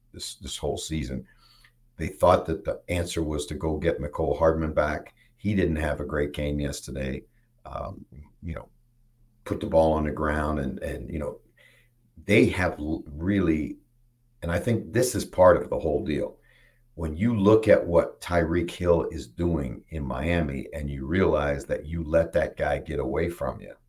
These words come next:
that, and now you're struggling at receiver, you know, I think our, the fans are gonna complain about that.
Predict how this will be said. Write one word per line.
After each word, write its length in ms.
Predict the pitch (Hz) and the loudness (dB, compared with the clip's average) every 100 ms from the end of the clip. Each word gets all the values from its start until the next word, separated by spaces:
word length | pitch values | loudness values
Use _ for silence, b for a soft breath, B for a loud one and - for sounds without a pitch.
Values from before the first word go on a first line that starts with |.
| _ _ _ _ _ _ _ _ _ | _ _ _ _ _ _ _ _ _
that, 360 | - 80 90 - _ | -2 0 0 -4 _
and 140 | 82 80 | -6 -2
now 180 | 80 80 | 0 0
you're 200 | 78 71 | -2 -6
struggling 600 | - - 90 87 80 76 | -8 4 6 6 2 -2
at 160 | 69 - | -4 -8
receiver, 600 | - - 87 65 64 b b _ - | -8 -4 -4 -4 -6 b b _ -8
you 100 | 95 | -4
know, 80 | 73 | 0
I 80 | |
think 160 | 87 80 | 0 2
our, 180 | 82 - - - | 0 0 -8 -12
the 80 | |
fans 560 | 80 - 87 95 85 - _ _ 82 | -8 -2 0 0 -2 -10 _ _ -4
are 100 | 80 | -2
gonna 300 | 87 - - | 0 0 -2
complain 420 | - - 64 65 | -8 -6 -6 -6
about 260 | - - - | -8 -8 -8
that. 220 | - | -10